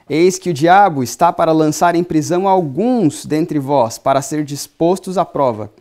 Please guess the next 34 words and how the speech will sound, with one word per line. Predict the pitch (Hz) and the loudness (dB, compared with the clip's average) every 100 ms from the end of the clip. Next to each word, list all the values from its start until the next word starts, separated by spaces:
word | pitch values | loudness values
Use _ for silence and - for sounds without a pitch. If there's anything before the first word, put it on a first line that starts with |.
| _ _ _ - | _ _ _ -8
E | 135 | -6
tereis | - 185 165 185 220 - - _ | 2 4 6 4 2 -4 -12 _
tribulação | 233 269 202 202 170 160 - 202 240 | 0 2 4 4 4 2 0 0 0
de | 160 202 269 - _ _ _ _ _ - | -2 -2 -4 -8 _ _ _ _ _ -6
dez | 127 143 143 156 240 262 - - _ _ _ | 2 4 6 6 4 0 -12 -18 _ _ _
dias. | 120 196 240 226 160 107 - - - - | -6 -2 0 4 4 2 -4 -16 -18 -20
Ser | - 131 | -8 -6
fiel | 139 139 | -4 -2
até | 135 139 | -2 -2
a | 127 | 0
morte, | 135 151 - | 0 0 -2
dar-te-ei | 135 139 - 143 156 | -4 -4 -4 -4 -4
a | |
coroa | 156 - | -6 -10
da | 107 | -12
via-, | 104 104 104 _ _ - | -14 -18 -20 _ _ -14
vida." | 110 131 110 - _ | -8 -8 -8 -18 _
Em | - | -10
profecia, | 120 131 139 - 190 202 | -8 -8 -8 -6 -2 0
um | 175 151 | 2 2
dia | 139 175 | 2 0
é | 165 | 2
igual | 143 151 | 4 6
a | 143 | 6
um. | 165 254 269 _ _ _ _ _ 190 165 _ _ _ _ _ _ _ - | 2 -2 -8 _ _ _ _ _ _ _ _ _ _ _ _ _ _ -4
Eles | 135 143 | -4 -4
teriam | - - 147 170 | -10 -6 -2 0
uma | 165 139 | 0 -2
tribulação, | - 165 147 156 139 185 | -2 -2 0 0 0 -2
uma | 175 | -2
perseguição | 147 147 170 151 175 165 | -2 -4 -4 -6 -6 -6
de | 160 | -6
quantos | 165 156 147 | -8 -6 -6
anos? | 113 101 - | -6 -10 -20